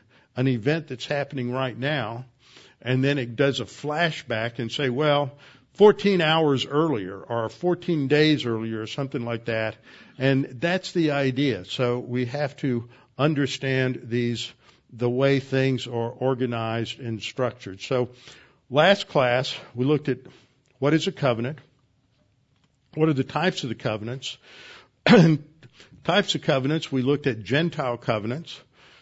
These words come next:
We looked at Jewish covenants. That's one way to break them down. There are other ways to break these down that we'll look at, uh, we looked at last time and will today. But of the Jewish covenants, there's the, uh, unconditional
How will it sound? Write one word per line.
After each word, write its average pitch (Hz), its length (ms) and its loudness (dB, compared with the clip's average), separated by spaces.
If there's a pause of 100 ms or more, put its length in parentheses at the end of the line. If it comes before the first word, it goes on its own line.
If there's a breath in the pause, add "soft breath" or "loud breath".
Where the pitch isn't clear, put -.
(140)
We 123 120 0
looked 123 260 2
at 131 80 0
Jewish 185 400 2
covenants. - 540 -8
That's 131 200 -6
one 147 320 -2
way 135 200 0
to 113 160 -8
break 120 420 -4
them 110 280 -2
down. 113 460 -2 (460 loud breath)
There 143 240 6
are 139 320 2
other 196 280 4
ways 127 460 2
to 117 100 -10
break 117 340 -2
these 110 240 -2
down 120 320 0
that 147 100 -2
we'll 117 240 -2
look 120 240 -4
at, 117 220 -2 (180)
uh, 110 180 -8
we 120 140 -2
looked 123 240 -2
at 107 100 -2
last 123 360 0
time 117 320 -2
and 110 160 -8
will 117 240 -4
today. 117 640 -4 (440 loud breath)
But 127 260 -2 (280 loud breath)
of 127 180 -6
the 123 80 0
Jewish 165 480 -2
covenants, 117 640 -6
there's 127 320 -2
the, 123 280 -6 (260)
uh, 104 180 -8 (140)
unconditional 131 960 -4